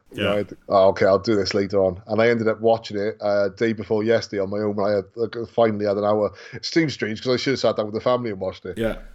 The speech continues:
Speaker 1: But, uh, but I had an hour to myself and watched it. And yeah, but the film we're talking about is Soul. And what a beautiful film.
Speaker 2: Stephen's review is fantastic. And the little
Speaker 1: Yes.
Speaker 2: bit that I would personally have just added just for my own thing at the end is, "It's the film that twenty twenty needs."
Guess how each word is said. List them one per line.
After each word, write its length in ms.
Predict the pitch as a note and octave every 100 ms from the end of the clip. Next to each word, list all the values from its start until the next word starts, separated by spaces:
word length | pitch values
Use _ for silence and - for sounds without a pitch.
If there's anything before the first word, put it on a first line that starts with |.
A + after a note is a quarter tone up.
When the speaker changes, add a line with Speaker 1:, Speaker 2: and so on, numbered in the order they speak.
| -
Speaker 1:
But, 100 | B2 A#2+
uh, 120 | B2
but 120 | C3+
I 60 | B2
had 100 | B2
an 60 |
hour 180 | A#2 A#2
to 100 | A#2+
myself 440 | A#2+ A2+ C3+ B2 -
and 80 |
watched 260 | G#2 G2 -
it. 120 | A2+
And 240 | A2+ A#2 A#2
yeah, 160 | C3+ A#2
but 200 | B2 B2
the 100 | -
film 240 | B2 D#3 C#3
we're 80 | A#2+
talking 260 | A#2 A2
about 180 | G#2+ A2+
is 80 | G#2+
Soul. 540 | - B2+ G#2 F#2 G#2 _ _ -
And 100 | C3+
what 100 | D#3+
a 40 |
beautiful 560 | F#2 A#2 D3 D3 - B2+
film. 340 | - G#2+ F#2 -
Speaker 2:
Stephen's 480 | - - B2 A#2 G2+
review 240 | G#2 G#2+ G#2+
is 80 |
fantastic. 640 | - G#2+ G2 G2 F#2+ - G2+
And 300 | G2 G#2 -
the 140 | A#2
little 200 | A2+ A2
Speaker 1:
Yes. 80 | G#2
Speaker 2:
bit 200 | A2+ -
that 180 | A2 -
I 160 | A#2 A2
would 220 | G#2+ G2
personally 400 | A2 G#2 - G#2
have 100 | F#2+
just 260 | G2+ - -
added 360 | A2 G2+ G2+ F#2+ - -
just 200 | G#2 -
for 220 | - G#2+
my 320 | G#2 G#2 G#2
own 220 | G2+ G2+
thing 260 | F#2+ G2 G2
at 80 | F#2+
the 100 | F#2+
end 200 | F2 F2
is, 340 | F#2 - - -
"It's 200 | G2 -
the 80 |
film 540 | F#2+ - G#2+ F#2 G2+ -
that 120 | G2+
twenty 340 | - G2+ F#2 F#2
twenty 360 | - G2 F2 F#2+
needs." 540 | F#2+ F#2 F2 E2 -